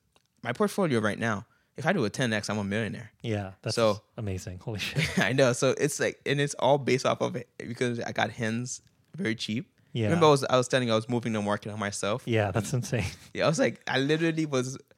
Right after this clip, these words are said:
Speaker 1: I'm like, "I'm buying four thousand hens," and it was, like, at six, seven cents,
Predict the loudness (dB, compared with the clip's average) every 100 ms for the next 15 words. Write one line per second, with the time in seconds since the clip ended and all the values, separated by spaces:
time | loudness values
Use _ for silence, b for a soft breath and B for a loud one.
0 | _ -8 -6 -4 -4 0 0 0 -6 0
1 | 0 0 -2 -2 -4 -2 -4 -4 -6 -6
2 | -8 -14 -16 -16 -16 -16 -16 -16 -14 -12
3 | -10 -10 -12 -10 -4 -4 -2 0 -2 -4